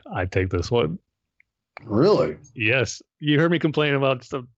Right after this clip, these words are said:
Speaker 1: how the Battle of Endor goes down in Return of the Jedi. This one feels a lot more natural in the Ewoks defeating the Marauders than it does them defeating the Empire and the Stormtrooper, Stormtroopers in Return of the Jedi. And to me,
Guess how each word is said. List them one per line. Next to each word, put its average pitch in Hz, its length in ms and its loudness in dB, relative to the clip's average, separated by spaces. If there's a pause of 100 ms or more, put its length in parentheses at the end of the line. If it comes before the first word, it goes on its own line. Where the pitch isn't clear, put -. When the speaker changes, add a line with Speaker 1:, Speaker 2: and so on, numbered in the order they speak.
(800)
Speaker 1:
how 147 140 2
the 151 80 0
Battle 139 260 2
of 135 80 -4
Endor 131 320 -2
goes 127 200 -2
down 123 240 -6
in 123 60 -6
Return 120 220 -6
of 117 60 -6
the 120 80 -4
Jedi. 104 420 -2
This 110 200 -4
one 123 360 0 (1600)
feels 185 180 4
a - 20 6
lot 170 200 4
more 156 140 2
natural 143 440 0
in 123 80 0
the 139 180 -2
Ewoks 120 260 -2
defeating 120 400 -2
the 113 60 0
Marauders 113 760 0 (520)
than 120 140 2
it 110 100 2
does 110 420 2 (140)
them 117 180 0
defeating 107 320 0
the 98 140 -2
Empire 95 220 -2
and 95 80 -6
the 87 40 -6
Stormtrooper, - 600 -4 (400)
Stormtroopers 98 720 0 (320)
in 98 300 0 (220)
Return 92 300 -2
of 92 80 -4
the 104 80 -6
Jedi. 50 300 -6 (540)
And 139 160 0
to - 80 -4
me, 185 120 4